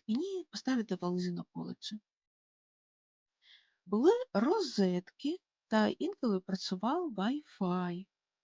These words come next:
Я влаштувалася на своєму місці, дістала каву та бутерброди і майже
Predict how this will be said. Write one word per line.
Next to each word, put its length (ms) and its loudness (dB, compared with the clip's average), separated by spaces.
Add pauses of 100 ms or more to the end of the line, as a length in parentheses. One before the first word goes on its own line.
(920)
Я 140 4
влаштувалася 840 -2
на 320 0
своєму 460 -4
місці, 640 -8 (720)
дістала 480 0
каву 500 -2 (320)
та 180 -2
бутерброди 800 -4 (600)
і 200 -4
майже 760 -4